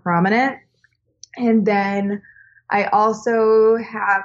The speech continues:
a slight preference for how they wrote Princess Dragomirov in the newer one. Um, what else? What else? Those are kind of the standout ones to me for the newer one. The other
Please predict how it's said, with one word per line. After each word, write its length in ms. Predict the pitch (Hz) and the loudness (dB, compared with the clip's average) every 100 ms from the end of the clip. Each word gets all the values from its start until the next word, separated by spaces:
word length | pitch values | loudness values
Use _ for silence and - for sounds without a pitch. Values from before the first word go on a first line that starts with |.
| - | -8
a 60 | 208 | -16
slight 480 | - - 208 196 - | -16 -8 -6 -6 -8
preference 640 | 202 185 - 196 190 180 | -8 -8 -8 -8 -8 -10
for 160 | - 190 | -10 -2
how 160 | 202 | 0
they 140 | 196 185 | 0 -2
wrote 400 | 185 185 175 175 | 0 0 0 -4
Princess 360 | 196 180 185 | -8 -6 -8
Dragomirov 920 | - 185 180 202 277 277 262 254 254 | -4 -2 0 2 2 4 2 2 -2
in 120 | 247 | -6
the 60 | 233 | -4
newer 340 | 233 233 226 | -2 -2 -2
one. 600 | 226 226 220 220 220 220 - _ _ _ _ _ | 0 -2 -2 -4 -6 -8 -14 _ _ _ _ _
Um, 1000 | 196 185 185 185 180 180 180 180 180 185 180 _ _ _ | -4 -2 0 2 2 0 0 -2 -2 -4 -6 _ _ _
what 200 | 220 226 | -12 -4
else? 280 | - 185 - | -2 -2 -4
What 120 | 190 | -2
else? 340 | 165 151 170 - - - _ | 0 0 -4 -12 -20 -20 _
Those 220 | 262 320 | 0 2
are 80 | 440 | 0
kind 260 | 403 370 370 | 0 -2 0
of 60 | |
the 80 | 294 233 | 0 -4
standout 460 | - 208 214 233 233 | -4 -4 -2 -2 0
ones 260 | 240 233 | -4 -4
to 60 | 254 | -6
me 360 | 247 247 247 - _ _ _ _ _ _ _ _ _ | -4 -4 -6 -10 _ _ _ _ _ _ _ _ _
for 440 | 220 214 202 202 196 | 0 2 0 -2 -2
the 60 | |
newer 380 | 202 208 220 233 | -2 0 0 2
one. 240 | 247 262 262 - - - | 2 0 -4 -14 -20 -6
The 120 | 262 | -2
other 280 | - 320 453 | 0 2 2